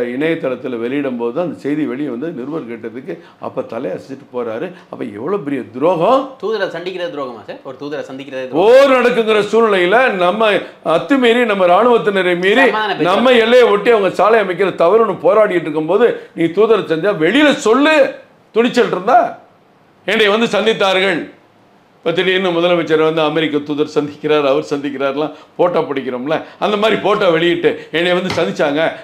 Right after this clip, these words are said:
Speaker 1: நான் சொன்னேன் இந்தியாவுக்கு இடைஞ்சல் பண்ணாதீங்கன்னு சொன்னேன்னு ஏதாவது சொன்னாரா?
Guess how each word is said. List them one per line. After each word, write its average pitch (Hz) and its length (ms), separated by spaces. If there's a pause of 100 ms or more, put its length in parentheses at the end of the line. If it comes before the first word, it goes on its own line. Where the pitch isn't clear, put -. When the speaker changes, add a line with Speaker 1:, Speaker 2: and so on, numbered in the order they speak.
Speaker 1:
நான் 139 120
சொன்னேன் 160 420 (180)
இந்தியாவுக்கு 170 440
இடைஞ்சல் 160 360
பண்ணாதீங்கன்னு 143 500
சொன்னேன்னு 131 340
ஏதாவது 135 200
சொன்னாரா? 110 500